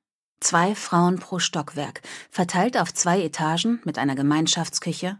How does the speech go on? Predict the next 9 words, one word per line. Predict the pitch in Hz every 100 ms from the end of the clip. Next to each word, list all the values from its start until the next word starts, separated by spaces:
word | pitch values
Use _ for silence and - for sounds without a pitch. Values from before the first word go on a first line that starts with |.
| -
und | 190 -
einem | 202 208
Aufenthaltsraum | 170 143 123 - - - 143 156
im | 175
Erdgeschoss. | 143 - - - - - - _ _ _ _ _ _ _ _ _
Das | - 175
Geräusch | 190 180 180 175
ertönte | 175 175 170 165
erneut. | 165 147 85 - -